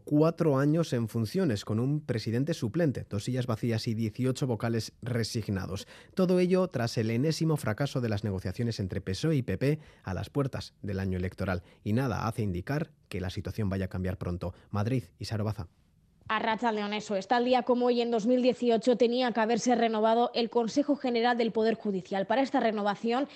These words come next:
Speaker 2: es imprescindible que pesoe y P P cierren un acuerdo. Sin embargo, tal cosa no ha ocurrido en cuatro años. El Partido Popular suspendió las negociaciones el pasado octubre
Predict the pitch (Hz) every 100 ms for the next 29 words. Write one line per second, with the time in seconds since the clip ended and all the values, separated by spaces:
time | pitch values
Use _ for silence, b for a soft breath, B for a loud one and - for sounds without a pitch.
0 | B B 247 262 285 269 - 247 269 269
1 | - 214 220 208 311 294 269 240 226 214
2 | 247 254 - 277 269 233 214 208 190 311
3 | 262 233 - 240 240 240 285 294 277 285
4 | 294 294 240 - 254 254 B B - 254
5 | 269 269 247 233 226 226 - 226 240 240
6 | 214 175 170 180 180 233 247 233 330 269
7 | 262 240 233 269 B B - 254 220 240
8 | 294 302 233 247 220 220 202 240 254 -
9 | 226 226 214 240 294 269 202 - 247 233